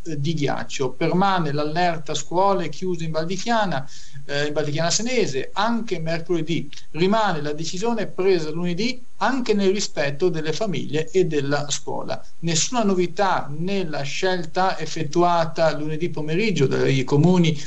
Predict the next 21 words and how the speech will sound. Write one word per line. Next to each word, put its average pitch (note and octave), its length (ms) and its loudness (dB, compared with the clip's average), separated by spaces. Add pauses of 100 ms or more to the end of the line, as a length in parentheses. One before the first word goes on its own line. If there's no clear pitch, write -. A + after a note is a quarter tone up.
della D#3 300 2
Val C#3+ 100 0
di C#3+ 120 -6
Chiana D#3+ 200 -8
Senese A3 720 -6
di F#3+ 120 -6
tener G#3 360 -2
chiuse F#3 420 -2
le E3+ 100 -2
scuole D#3 520 0
per D3 240 -2
due D#3+ 180 4
giorni C#3+ 440 0
per C3 140 -2
fronteggiare D3 720 0
l'emergenza C#3+ 680 0
neve C#3 300 2
annunciata D#3 600 2
con D3 340 -2
codice C#3+ 460 2
arancione F3 760 2